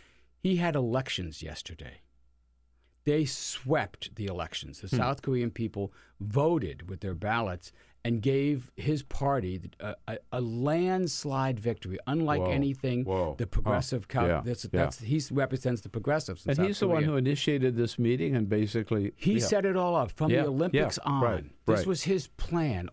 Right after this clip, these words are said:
Speaker 1: all
Speaker 2: Yeah.
Speaker 1: along.
Speaker 2: Right.
Speaker 1: And this is enormously popular in, in South Korea. I gotta tell you, you gotta put Trump aside a little bit about what's going on here.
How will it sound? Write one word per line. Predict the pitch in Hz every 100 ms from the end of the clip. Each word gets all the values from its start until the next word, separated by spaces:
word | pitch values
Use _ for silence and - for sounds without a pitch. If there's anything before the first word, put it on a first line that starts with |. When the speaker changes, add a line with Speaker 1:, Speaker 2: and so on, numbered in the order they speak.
| -
Speaker 1:
all | 135 160 185 185
Speaker 2:
Yeah. | - 87
Speaker 1:
along. | 123 135 135 85 80
Speaker 2:
Right. | 92 90 73 - -
Speaker 1:
And | 135 131
this | 147 156
is | 147 110
enormously | 110 113 131 147 180 185 170 - 135
popular | 120 113 110 104 87 87 -
in, | 107 104 -
in | 107
South | 104 113 98 -
Korea. | 113 104
I |
gotta | 101 131
tell | 147 151
you, | 135 127 - - - - - - - 135 - - - -
you | 165
gotta | 196
put | 202 180 135
Trump | 165 147
aside | 120 - 147 156
a | 135
little | 104 98
bit | 85 98
about | 101 101
what's | 104
going | - 110 110
on | 110
here. | 107